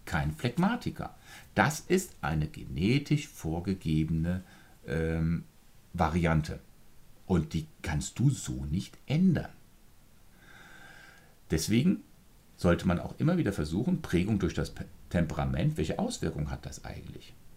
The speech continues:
Untersucht wurde nämlich dann der Einfluss, wie eben gerade gesagt, temperamentsmäßiger Prägung auf die Feinfühligkeit in Bezug auf die, unsere Affekte, Emotionen. Die einen Kinder reagieren viel feinfühliger, viel sensibler und auch früher,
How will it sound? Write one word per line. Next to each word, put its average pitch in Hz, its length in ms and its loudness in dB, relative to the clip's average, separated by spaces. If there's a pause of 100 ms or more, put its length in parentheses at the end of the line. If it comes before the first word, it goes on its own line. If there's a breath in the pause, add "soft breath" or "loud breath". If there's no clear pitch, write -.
(340)
Untersucht 104 520 4
wurde 165 160 2
nämlich 190 260 2
dann 226 300 -4 (160)
der - 100 0
Einfluss, - 500 -2
wie - 140 -2
eben 90 100 0
gerade 78 200 -4
gesagt, 123 380 -4
temperamentsmäßiger 82 840 -2
Prägung 170 460 0
auf 190 120 -4
die - 100 -10
Feinfühligkeit 175 1040 0
in 156 60 -2
Bezug 127 320 -4
auf - 160 -6
die, 76 140 -10
unsere 104 480 0
Affekte, - 520 -2
Emotionen. - 600 0 (260 loud breath)
Die - 80 -2
einen 208 320 4
Kinder 156 380 4
reagieren 117 500 4
viel 233 220 2
feinfühliger, 180 640 2
viel 202 240 0
sensibler 151 720 4
und 123 140 0
auch 127 140 -2
früher, 156 460 0